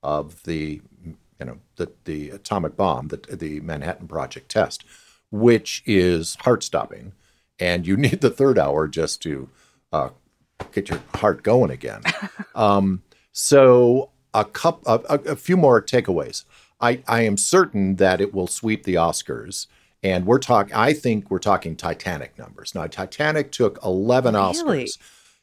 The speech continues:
Speaker 1: Here's where Oppenheimer is better than Titanic, too. Not only technical and, and the script and the direction and certainly best film, but what Oppenheimer has that Titanic did not have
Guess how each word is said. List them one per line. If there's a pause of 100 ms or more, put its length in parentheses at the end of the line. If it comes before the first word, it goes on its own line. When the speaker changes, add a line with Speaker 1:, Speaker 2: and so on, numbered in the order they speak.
(140)
Speaker 1:
Here's
where
Oppenheimer
is
better
than
Titanic,
too. (320)
Not
only
technical
and,
and (200)
the
script
and
the
direction
and
certainly
best
film, (840)
but (400)
what (160)
Oppenheimer
has
that
Titanic
did
not
have